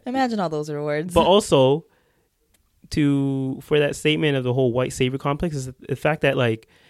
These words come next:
Speaker 2: he's also done a lot in America that people don't know about. Like, he
Speaker 1: Mm.
Speaker 2: has multiple food banks across America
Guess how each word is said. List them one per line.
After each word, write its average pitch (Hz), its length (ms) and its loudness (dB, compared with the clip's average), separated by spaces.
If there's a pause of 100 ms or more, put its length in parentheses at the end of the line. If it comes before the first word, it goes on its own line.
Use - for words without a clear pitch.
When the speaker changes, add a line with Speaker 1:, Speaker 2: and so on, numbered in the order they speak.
Speaker 2:
he's 156 200 -4
also 190 340 2
done 135 180 4
a 135 60 2
lot 123 240 2
in 135 120 -2
America 120 400 0
that 131 140 0
people 131 200 -2
don't 131 280 0
know 117 140 -2
about. 107 300 -8 (320)
Like, 143 160 2
he 214 160 -2
Speaker 1:
Mm. 196 40 0
Speaker 2:
has 165 320 0
multiple 131 540 0
food 143 300 -2
banks 170 320 0
across 143 440 -2
America 123 600 0